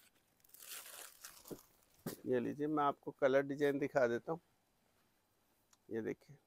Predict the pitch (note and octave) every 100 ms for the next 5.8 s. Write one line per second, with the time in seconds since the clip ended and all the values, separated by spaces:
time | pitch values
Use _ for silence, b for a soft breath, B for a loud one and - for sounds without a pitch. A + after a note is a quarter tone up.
0 | _ _ _ - E3 - C#3+ C3+ D#3+ E3
1 | C#3 C3 C3 E3+ A3+ F#3+ _ _ _ _
2 | _ _ _ _ _ _ _ _ _ _
3 | _ _ _ - - B2+ C#3 C#3 C#3 F3
4 | G3+ D#3 D3 D#3 D#3+ - D#3+ D#3 D#3 F3+
5 | F3 - D3+ - C3 A#2+ B2 B2